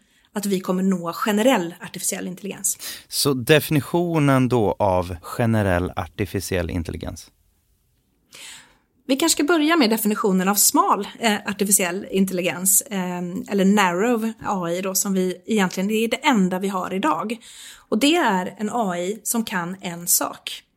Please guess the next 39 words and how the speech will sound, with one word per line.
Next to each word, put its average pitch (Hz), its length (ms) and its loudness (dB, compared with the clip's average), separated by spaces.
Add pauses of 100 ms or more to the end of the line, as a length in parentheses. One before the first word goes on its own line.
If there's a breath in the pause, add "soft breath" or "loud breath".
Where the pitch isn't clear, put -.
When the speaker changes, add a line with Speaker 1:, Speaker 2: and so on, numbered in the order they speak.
(540 loud breath)
Speaker 1:
Eh, 190 240 -2
så 233 140 0
att 226 120 -4
vi 285 120 2
har, 196 560 -2 (120)
eh, 208 200 -6
algoritmer 269 680 -2
som 233 200 0
kan 190 180 -6
spela 175 280 -4
schack, - 680 -8
eh, 185 180 -2
de 185 220 -6
kan 196 160 -4
inte 170 260 -8
baka 165 280 -6
en 180 80 -6
kaka. 180 440 -2 (360 loud breath)
Så - 180 0
fort 285 280 0
vi 247 60 4
förändrar 220 500 0
några 202 340 0
av 175 40 -4
förutsättningarna 180 1080 -4
så - 180 -2
måste 226 220 4
den 190 160 2
algoritmen 190 520 -2
börja 185 200 -2
om. 220 320 -4 (300 soft breath)
Om 226 80 0
du 226 60 6
tänker 285 300 2
en, 220 280 2
en, 190 340 0
eh, 180 340 -8 (220)
en 202 80 2
algoritm 180 360 -2